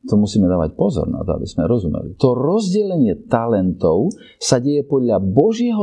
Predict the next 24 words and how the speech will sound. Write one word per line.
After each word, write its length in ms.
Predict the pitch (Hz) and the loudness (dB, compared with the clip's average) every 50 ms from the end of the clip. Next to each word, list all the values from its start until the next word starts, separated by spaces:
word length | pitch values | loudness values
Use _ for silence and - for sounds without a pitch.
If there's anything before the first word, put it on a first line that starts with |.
| 175 | 0
zámeru 560 | 123 104 104 98 95 98 104 113 120 143 127 - | 0 0 0 2 2 2 2 2 2 0 -2 -2
a 160 | - 107 - | -2 -2 0
už 180 | - 117 110 98 92 | 0 2 2 2 0
s 180 | 92 92 90 98 | -2 0 0 2
Bohom 560 | 92 101 143 165 165 151 175 180 185 185 175 - | 4 4 4 2 0 -2 -2 0 0 0 -2 -2
ro-, 480 | - 107 104 117 113 127 147 156 - - - - _ _ _ _ _ _ _ _ | -4 -2 0 0 2 0 0 -2 -6 -12 -20 -20 _ _ _ _ _ _ _ _
už 320 | - 127 123 110 104 117 - | 0 2 2 2 0 -2 0
dopredu 640 | 104 101 165 202 - - 202 208 208 175 139 123 104 | 2 2 2 0 0 -2 -2 0 0 0 0 0 2
Bohom 400 | 98 147 156 147 151 160 160 147 | 2 2 0 2 0 -2 0 0
rozdelenými, 1600 | 131 135 147 135 131 139 151 156 156 160 165 170 175 226 - - _ - 135 135 135 135 - - 139 156 147 135 131 135 139 143 | 0 0 0 0 0 -2 -2 0 0 -2 0 -2 -2 -4 -6 -8 _ -2 -2 0 0 -2 -2 -2 0 2 2 2 2 2 0 -2
e, 40 | |
schopnostiami. 760 | 139 - - 220 220 220 - 95 - - - - - - - - _ _ _ _ _ _ _ - - | -2 -2 -2 -2 0 0 0 -2 -2 -2 -6 -8 -8 -8 -10 -12 _ _ _ _ _ _ _ -20 -6
Čiže 240 | - 147 143 143 139 | -4 -2 -2 0 0
Pán 160 | 180 202 220 | 2 2 2
Boh 160 | 220 240 233 | 2 0 -2
ti 160 | - - 220 170 | -2 -2 0 0
dá 320 | 151 156 117 90 - - _ _ _ _ _ _ _ - | 2 0 0 -2 -4 -8 _ _ _ _ _ _ _ 4
toľko 480 | - - - 160 165 160 - - 156 135 | 6 6 6 4 0 -2 -2 -4 -4 -4
svojich 800 | - - 131 117 117 107 98 85 85 98 - - - - _ _ _ _ _ _ _ _ _ _ - | -2 -2 0 0 2 0 0 -2 -4 -6 -6 -8 -14 -20 _ _ _ _ _ _ _ _ _ _ -2
talentov, 720 | - - 71 73 76 78 78 - - 90 95 120 165 180 - | 0 0 0 0 -2 -4 -4 -2 0 0 2 0 0 -4 -2
svojho 320 | - 95 95 92 82 76 | -2 0 0 2 0 0
zlata, 480 | 76 78 76 73 78 92 - - - 156 | 0 0 0 0 -2 -2 -2 -2 -2 -2
svojho 320 | - - 110 95 85 - | -2 -2 0 0 0 0
majetku, 640 | - - - - - - - - - - 196 - | 0 0 0 -2 -2 -4 -4 -2 0 0 0 -2